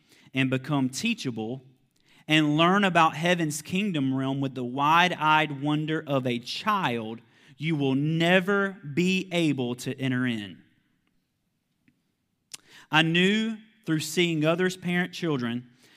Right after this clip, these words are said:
that having a child would teach me a lot about God. What I was not expecting was that having a child would teach me about me.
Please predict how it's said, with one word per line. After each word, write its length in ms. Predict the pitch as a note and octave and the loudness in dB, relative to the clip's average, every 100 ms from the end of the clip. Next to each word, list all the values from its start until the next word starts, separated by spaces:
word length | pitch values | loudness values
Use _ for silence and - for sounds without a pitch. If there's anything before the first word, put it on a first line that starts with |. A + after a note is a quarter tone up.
| _ | _
that 160 | - D3 | 0 0
having 460 | C3 E3+ G#3 E3+ C#3 | 2 2 2 0 -2
a 60 | |
child 420 | B2 C#3+ B2+ B2+ | -2 -4 -2 -4
would 120 | B2+ B2+ | -6 -8
teach 320 | F3+ F3 - | -8 -8 -4
me 100 | C#3 | -2
a 80 | B2 | 0
lot 220 | C3 B2+ | 0 0
about 260 | A#2+ A#2+ | -2 -4
God. 380 | B2 C#3+ A2+ A2 - _ _ C3 | -4 -2 -2 -8 -14 _ _ -6
What 160 | C#3+ D3 | 2 4
I 100 | C#3 | 4
was 240 | C3+ B2+ | 2 -2
not 360 | C3+ E3 G3+ G3 | -2 2 4 2
expecting 680 | B2+ - - C3 - B2+ B2 | -2 -8 -8 -8 -4 -2 -2
was 140 | B2 | -2
that 160 | C3 B2 | -4 -4
having 340 | C#3 C3+ C3 | -4 -2 -2
a 60 | A#2+ | -2
child 360 | - C#3 B2+ | -4 -4 -4
would 120 | A#2+ A#2+ | -6 -10
teach 340 | - C#3+ - | -8 -8 -4
me 200 | C3+ B2+ | 0 0
about 320 | A#2 A#2+ G2 | -2 -6 -4
me. 580 | A#2+ A#2+ A#2 G#2+ F2 _ | -2 0 -2 -6 -14 _